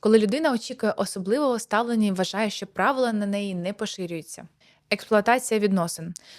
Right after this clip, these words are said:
Використовує інших людей для досягнення своїх цілей. Наприклад, дружити з колегами лише тоді, коли потрібна допомога в проєкті.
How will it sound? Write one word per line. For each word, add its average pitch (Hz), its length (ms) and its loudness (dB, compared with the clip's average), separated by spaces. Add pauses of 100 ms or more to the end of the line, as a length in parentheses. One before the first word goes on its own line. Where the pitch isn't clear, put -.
(140)
Використовує 233 640 2
інших - 420 -6
людей 240 280 2
для 220 140 0
досягнення 208 600 -2
своїх 202 360 -6
цілей. 175 380 -4
Наприклад, 226 560 2
дружити 202 400 0
з - 100 -4
колегами 233 460 2
лише 196 260 -2
тоді, 196 340 -6
коли 208 220 0
потрібна 202 480 0
допомога 180 520 -2
в - 80 -10
проєкті. - 460 -4